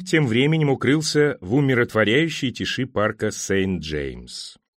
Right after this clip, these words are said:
Прижав к уху серебристый мобильник, он устроился под тем же платаном, в тени которого три года назад взывал к Джайлзу Окли, жалуясь на то, что его бросила никогда не существовавшая в реальности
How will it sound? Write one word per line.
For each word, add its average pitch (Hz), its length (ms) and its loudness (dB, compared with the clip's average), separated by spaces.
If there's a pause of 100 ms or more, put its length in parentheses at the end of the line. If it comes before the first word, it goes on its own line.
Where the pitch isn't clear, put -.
Прижав 196 360 4
к - 60 -10
уху 214 240 2
серебристый 151 560 0
мобильник, 127 800 -2
он 175 180 2
устроился 190 580 4
под 156 240 -2
тем 175 240 2
же 92 120 -4
платаном, 110 640 -2 (260)
в - 60 -20
тени 214 200 4
которого 185 380 4
три 143 140 2
года 120 260 2
назад 104 400 2
взывал 135 420 2
к 139 100 -4
Джайлзу 135 720 0
Окли, 107 480 0 (380)
жалуясь 101 480 2
на 110 120 0
то, 208 140 0
что 165 140 -4
его 139 160 2
бросила 139 400 0
никогда 123 600 0
не 160 100 -2
существовавшая 117 920 -4
в 95 40 -2
реальности 92 720 -2